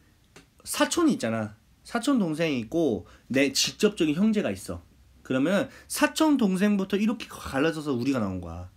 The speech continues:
그러면 우리니까 당연히 디엔에이가 거의 다 비슷해. 우린 직계적인 가족이 똑같으니까. 근데 사촌 동생은 아니잖아. 이모 쪽이니까. 그래서 오래 갈라진 거야, 얘네들 이쪽은. 사촌 쪽은. 그래서, 어,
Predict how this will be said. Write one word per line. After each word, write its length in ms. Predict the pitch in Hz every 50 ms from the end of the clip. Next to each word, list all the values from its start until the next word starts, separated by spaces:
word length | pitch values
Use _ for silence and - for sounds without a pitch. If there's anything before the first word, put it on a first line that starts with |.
| _ _ -
그러면 240 | - - 135 123 131
우리니까 580 | 139 156 175 185 185 185 180 165 - 180 175 165
당연히 380 | 143 135 127 131 143 151 143 -
디엔에이가 320 | - 139 131 127 113 110
거의 200 | - - 135 127
다 120 | 120 107
비슷해. 520 | 95 - 110 107 - - 104 92 92 92 - - _ _ -
우린 220 | 127 127 139 135 123
직계적인 640 | - - 120 - 143 139 123 123 117 143 156 165
가족이 320 | - - 110 107 110 113 110
똑같으니까. 580 | 110 - - - - 110 101 95 - 87 90 - - - _ _ _ _ _
근데 320 | - - 135 156 190 214 214 - -
사촌 320 | - - 247 233 254 233
동생은 260 | 202 165 165 165 139
아니잖아. 300 | 107 95 101 98 101 98
이모 280 | 98 113 143 175 190 175
쪽이니까. 540 | - 147 117 110 101 95 90 - 87 82 87 - - - - _ _ _ _ _
그래서 160 | - 117 135
오래 400 | - 123 123 127 139 160 170 170
갈라진 440 | 160 131 117 110 117 113 104 101 95
거야, 180 | 87 85 82 85
얘네들 260 | 87 87 85 85 85 87
이쪽은. 300 | 90 - 98 92 85 82 - _
사촌 260 | - - 160 156 - -
쪽은. 380 | - 101 92 92 113 151 185 - - - - - - - - - -
그래서, 360 | - 107 107 143 170 196 196 - - - - - - - _ -
어, 440 | - - 50 50 50 - - -